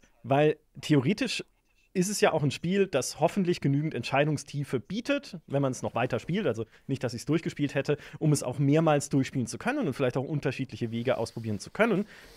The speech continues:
Was ich nur immer denke, wenn ich dann, äh, gerade so ein, auch ein komplexes Spiel im Early Access spiele, ist,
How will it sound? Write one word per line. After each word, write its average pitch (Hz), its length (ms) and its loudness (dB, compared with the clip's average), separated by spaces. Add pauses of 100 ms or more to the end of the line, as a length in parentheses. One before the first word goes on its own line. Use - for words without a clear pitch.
(100)
Was 135 160 2
ich - 160 -4
nur 220 160 6
immer 147 220 4
denke, 139 320 0
wenn 127 100 0
ich 123 140 -4
dann, 120 380 -2
äh, 117 320 -4
gerade 117 280 -4
so 127 320 2
ein, 156 80 0
auch 104 120 -2
ein 113 80 -4
komplexes 147 520 0
Spiel 120 220 -4
im 127 100 -2
Early 110 160 -4
Access 127 220 -6
spiele, 127 260 -2
ist, 123 240 -2